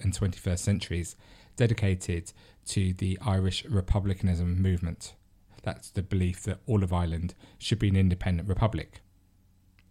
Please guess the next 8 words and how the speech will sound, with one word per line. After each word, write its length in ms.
It 180
is, 340
or 100
was, 540
depending 400
on 140
your 180
view, 440